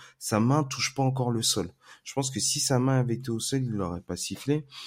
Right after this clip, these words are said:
Mais en soi, c'est pas scandaleux. Et puis, voilà, Dembélé, il a réussi deux choses dans le match. C'était le centre sur Kolo Muani et le centre sur Mbappé. Et...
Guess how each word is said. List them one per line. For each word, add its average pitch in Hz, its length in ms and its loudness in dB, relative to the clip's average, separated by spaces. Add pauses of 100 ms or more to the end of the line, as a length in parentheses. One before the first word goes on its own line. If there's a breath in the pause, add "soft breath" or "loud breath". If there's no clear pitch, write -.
(320 loud breath)
Mais 107 100 4
en 104 80 4
soi, 131 200 0
c'est 131 200 -2 (120)
pas 104 100 -2
scandaleux. 107 640 0
Et 127 60 0
puis, 92 560 -4
voilà, 92 400 0
Dembélé, 87 460 -2
il 107 100 2
a 87 100 2
réussi 95 400 0
deux 113 200 0
choses 117 300 -4
dans 98 140 -2
le 95 80 2
match. 117 380 0
C'était - 260 -8
le 92 80 -8
centre 101 240 -2
sur - 240 -8
Kolo 95 280 0
Muani 104 580 2
et 104 60 2
le 90 80 -6
centre 95 280 -4
sur 87 220 -4
Mbappé. 80 380 -4
Et... 98 460 -2